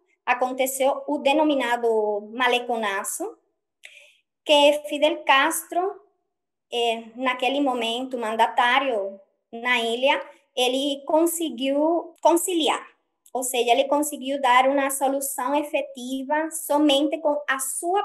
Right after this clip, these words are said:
presença nas ruas. E nesses protestos, onze de julho, vamos começar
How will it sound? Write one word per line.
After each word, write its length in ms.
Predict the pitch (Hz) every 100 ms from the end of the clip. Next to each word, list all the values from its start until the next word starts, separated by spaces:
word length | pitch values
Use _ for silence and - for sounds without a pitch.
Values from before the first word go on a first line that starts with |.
| -
presença 840 | 370 392 - 285 269 302 302 339 349 -
nas 380 | 269 285 311 -
ruas. 520 | 240 180 180 - - _ -
E 160 | 311 330
nesses 320 | 381 392 370 -
protestos, 720 | 247 254 302 349 - 269 247
onze 300 | 226 233 220
de 120 | 214
julho, 680 | 214 262 320 311 233 202 214 - - 240
vamos 260 | 262 302 311
começar 840 | 285 254 240 - - 262 294 302